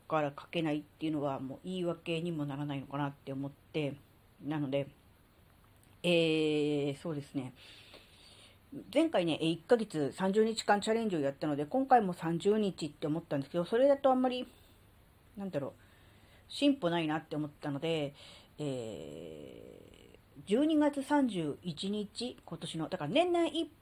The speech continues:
ぱい毎日、えー、うん、記事を書くっていうのを自分自身にノルマにしたいと思います。って言っちゃったよ。ね。あの、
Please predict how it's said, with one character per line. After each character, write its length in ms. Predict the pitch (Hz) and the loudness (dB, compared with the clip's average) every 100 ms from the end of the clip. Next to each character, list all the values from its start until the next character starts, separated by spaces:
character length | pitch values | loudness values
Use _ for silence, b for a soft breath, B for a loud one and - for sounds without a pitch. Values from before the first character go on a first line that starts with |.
| - | 0
ぱ 120 | 175 | 2
い 320 | 190 196 147 147 | 4 2 0 -2
毎 260 | 220 262 | 0 0
日、 520 | 254 262 - 269 262 - | 0 -2 -2 0 0 0
え 760 | 170 156 139 127 123 110 110 - - | 0 0 0 -2 -6 -10 -12 -14 -8
ー、 40 | |
う 40 | 139 | -6
ん、 200 | 131 135 | -6 -8
記 180 | - 196 | -4 -2
事 220 | 175 156 | 0 2
を 260 | 202 175 - | 4 2 0
書 120 | - 160 | -4 -6
く 220 | 160 143 | -6 -10
っ 260 | - _ | -12 _
て 100 | - | -2
い 100 | 202 240 | 0 0
う 120 | 233 | 0
の 240 | 202 214 | 0 2
を 80 | 170 | 0
自 140 | 143 160 | -2 -2
分 160 | 185 | -2
自 200 | 220 202 | -2 -6
身 80 | 160 | -4
に 260 | 147 139 143 | -4 -2 -2
ノ 140 | 185 | 2
ル 140 | 220 | 2
マ 280 | 240 233 226 B B B B B B B - - | 2 2 0 B B B B B B B -20 -8
に 180 | 202 208 | -4 -4
し 120 | - | 0
た 120 | 247 220 | 6 6
い 100 | - | 4
と 120 | 165 | 2
思 140 | 156 | 2
い 40 | 156 | 0
ま 200 | 151 160 | 0 -2
す。 60 | - - B B B B B B - | -8 -12 B B B B B B -14
っ 40 | - | -6
て 80 | |
言 80 | 196 | -6
っ 20 | - | -4
ち 100 | - | -4
ゃ 20 | 175 | -4
っ 40 | - | 2
た 80 | 175 | 4
よ。 220 | 160 185 B B B - | 6 4 B B B -6
ね。 240 | 196 233 B B - | -2 -2 B B -2
あ 140 | 160 | 0
の、 140 | 147 | 0